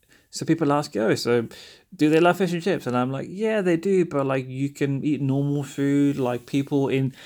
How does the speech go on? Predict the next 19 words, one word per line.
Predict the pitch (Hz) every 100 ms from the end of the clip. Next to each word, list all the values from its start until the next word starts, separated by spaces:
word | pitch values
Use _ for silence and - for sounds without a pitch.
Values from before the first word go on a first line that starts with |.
| -
you | - 143
know, | 127
the | 127 131
U | 123 135 143
K, | 139 127
they | 123
love | 127 131 131
curry, | - 123 143
and | 160
they're | 170
like, | 156 131 - -
"What?" | - - - - _ -
And |
their | 135
minds | 139 143 143 143
are | 135
blown. | - 139 131
They're | 123
like, | 123